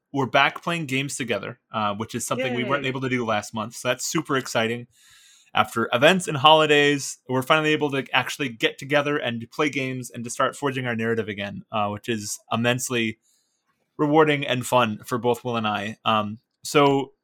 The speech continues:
Speaker 1: we thought we'd just put in a little reminder here that, like,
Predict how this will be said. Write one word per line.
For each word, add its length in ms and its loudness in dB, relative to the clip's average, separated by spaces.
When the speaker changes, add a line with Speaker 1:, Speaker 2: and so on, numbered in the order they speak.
Speaker 1:
we 60 -4
thought 180 4
we'd 160 2
just 180 -4
put 120 0
in 40 -2
a 60 0
little 220 0
reminder 440 0
here 380 -2
that, 240 -4
like, 280 -4